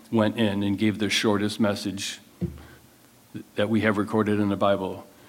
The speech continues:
And he basically says, "Repent or you're gonna be destroyed." 'Cause he didn't like them, because they were really bad people. They would skin people alive. They would take over cities. They would put holes through their jaw, and they would put a rope through all the holes, one after the other, like a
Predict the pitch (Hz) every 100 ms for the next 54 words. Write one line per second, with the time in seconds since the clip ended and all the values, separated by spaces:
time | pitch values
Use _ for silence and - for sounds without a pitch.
0 | - - - 101 107 101 110 110 110 -
1 | 95 90 101 101 113 104 104 92 101 98
2 | 92 92 95 - 82 82 - - - -
3 | - _ 113 110 107 101 104 101 - 82
4 | 87 - 101 107 98 95 95 104 98 98
5 | 95 98 95 92 - - - - - -
6 | 107 101 - - - 117 107 107 110 -
7 | 113 110 95 104 101 87 98 98 98 -
8 | 107 104 - - - - - 123 104 104
9 | - - 107 95 - 95 90 - 123 -
10 | - 120 113 110 117 110 101 95 113 104
11 | 92 98 95 107 - - 107 107 117 98
12 | - - - 113 107 110 104 127 101 95
13 | 113 107 101 110 110 110 104 101 95 104